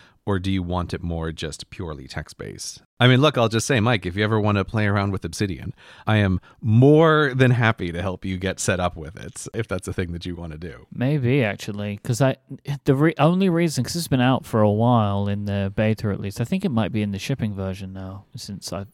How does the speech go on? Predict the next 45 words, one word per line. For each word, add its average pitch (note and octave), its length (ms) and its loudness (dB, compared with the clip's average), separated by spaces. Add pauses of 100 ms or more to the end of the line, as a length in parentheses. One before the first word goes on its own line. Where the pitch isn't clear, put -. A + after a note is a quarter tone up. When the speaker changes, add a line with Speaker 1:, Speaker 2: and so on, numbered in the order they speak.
(100)
Speaker 2:
first - 300 -8
looked - 240 -8
at F2 80 -6
it. D#2 120 -4
Speaker 1:
It C3 160 6
is C#3+ 220 6
in B2+ 80 4
the A2+ 100 4
shipping G#2 320 0
version, E2+ 300 -2
Speaker 2:
Okay. E2+ 120 0
Speaker 1:
yeah. F#2+ 80 0
It's, E2+ 200 -6
it's G#2 180 -8
released F#2+ 300 -6
in F2+ 40 -8
the E2 60 -8
shipping D#2 240 -10
version C#2 300 -12
now. - 160 -16
Speaker 2:
'Cause B2 160 4
this D3 220 4
went C3+ 180 4
in, B2 300 2
again, G#2+ 320 0
how G2+ 220 0
long G2+ 120 0
it's G#2+ 80 -4
been, G2+ 120 -2
this G2+ 120 -8
is A#2 100 0
went A2+ 220 4
into G#2+ 300 0
my F#2+ 160 -2
show G#2 260 0
notes F#2+ 240 -2
document F#2 480 -4
when G2+ 300 0
they F#2 300 0
had G2 220 -2
it - 120 -8
in, F#2+ 380 -8
like, F#2 200 -6
their G2 140 -2
first F#2 340 -4